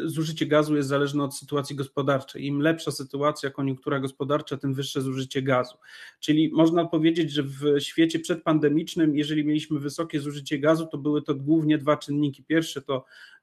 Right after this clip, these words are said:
zimy, drugi to, e, sytuacja gospodarcza. Jeżeli sytuacja gospodarcza była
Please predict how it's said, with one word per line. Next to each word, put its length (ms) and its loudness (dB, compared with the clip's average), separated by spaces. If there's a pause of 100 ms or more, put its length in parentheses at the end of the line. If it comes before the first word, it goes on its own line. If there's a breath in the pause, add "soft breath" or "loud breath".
zimy, 540 4 (260 soft breath)
drugi 380 2
to, 420 4 (120)
e, 360 2
sytuacja 500 2
gospodarcza. 680 0
Jeżeli 320 -2
sytuacja 520 -2
gospodarcza 600 -2
była 400 -4